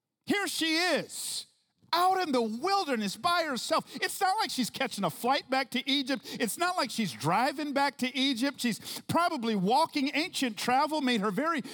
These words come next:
very vulnerable to the attacks of individuals. She is out here by herself. This is kinda me reading the white spaces of the text, but, but maybe she's just kind of looking around wondering,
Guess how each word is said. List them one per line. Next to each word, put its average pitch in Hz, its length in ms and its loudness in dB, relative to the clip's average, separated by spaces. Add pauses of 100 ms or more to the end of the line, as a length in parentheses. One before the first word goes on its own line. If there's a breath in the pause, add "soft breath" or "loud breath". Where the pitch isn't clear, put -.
very 311 320 2
vulnerable 269 560 2
to 254 140 -2
the 208 120 0
attacks - 500 -2
of 254 120 0
individuals. 262 580 0
She 339 280 -2
is 269 160 -2 (260 loud breath)
out 349 340 2
here 175 360 0 (1600)
by 359 320 4
herself. 208 840 -2 (680)
This 359 200 0
is 349 120 -2
kinda 320 220 2
me 302 160 2
reading 294 360 2
the 233 80 2
white 269 340 0
spaces 254 500 -2
of 247 120 0
the 233 80 -4
text, 294 440 -2
but, 233 160 -2 (260 loud breath)
but - 160 0
maybe 349 440 2
she's 294 260 0
just - 200 -2
kind 320 220 0
of 247 80 2
looking 311 340 2
around 294 340 2
wondering, 339 340 0